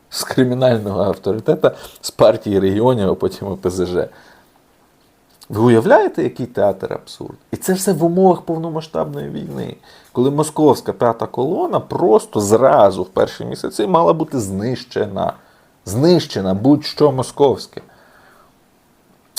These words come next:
Але в нас займаються знищенням українського народу, розпродажем України під час війни, але не знищенням п'ятої московської колони. Ось такий мій коментар.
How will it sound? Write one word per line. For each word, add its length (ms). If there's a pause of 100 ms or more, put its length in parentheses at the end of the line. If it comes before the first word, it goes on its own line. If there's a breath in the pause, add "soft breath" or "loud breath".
(400)
Але 200
в 100
нас 180
займаються 560
знищенням 580 (340)
українського 640
народу, 500 (440)
розпродажем 720
України 520
під 140
час 240
війни, 200 (460 soft breath)
але 240
не 180
знищенням 720
п'ятої 360
московської 640
колони. 360 (760 loud breath)
Ось 120
такий 300
мій 140
коментар. 540